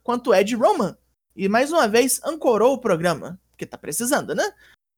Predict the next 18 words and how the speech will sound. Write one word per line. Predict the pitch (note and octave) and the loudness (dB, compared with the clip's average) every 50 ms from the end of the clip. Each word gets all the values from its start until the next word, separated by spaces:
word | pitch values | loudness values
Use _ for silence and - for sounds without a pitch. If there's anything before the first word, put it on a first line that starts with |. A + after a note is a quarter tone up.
| _ _ | _ _
Pontos | A#3+ C4+ C4+ D4 | -2 -2 0 2
negativos. | C#4+ D4 B3+ A#3 G#3+ - E4+ D4+ C4 A3+ F3+ B2+ E2+ - - - - | 2 2 2 4 2 2 2 4 4 4 4 4 0 -4 -8 -12 -2
Reginald | - - A3 G#3 G#3+ G#3+ G3+ F#3+ F#3+ | 0 0 2 2 2 2 2 2 2
ter | G3 F3+ | 0 0
virado | F3+ F3+ F3+ F3+ E3+ | 2 2 2 2 0
o | D#3+ | -2
foco | - - G3 F#3+ F#3+ - F3 | -4 -4 -4 -4 -4 -4 -2
da | F3 G#3+ C4 | 0 0 0
divisão | G3 F3+ F3 F3 D#3+ E3 E3 E3 | 0 0 -2 -2 -2 -2 -4 -6
feminina | E3 - C#4+ D#4 C#4 A3+ G3 G#3+ A#3 A#3+ D4+ - | -6 -6 -6 -4 -2 0 2 2 2 0 0 -2
é | - - | -4 -4
tão | A3+ - - C#4 C#4+ | -4 -4 -6 -6 -4
absurdo | A#3 G3+ - - - B3+ C#4 C4+ - | -4 -6 -8 -8 -6 -6 -6 -6 -6
que | - A#3 | -8 -8
não | A#3 A3 | -6 -4
tem | A#3+ A#3 | -4 -2
nem | A#3+ A#3+ | -2 0
graça. | A3+ A3 A3 G3+ - - - - - | 2 2 2 2 0 -6 -10 -12 -14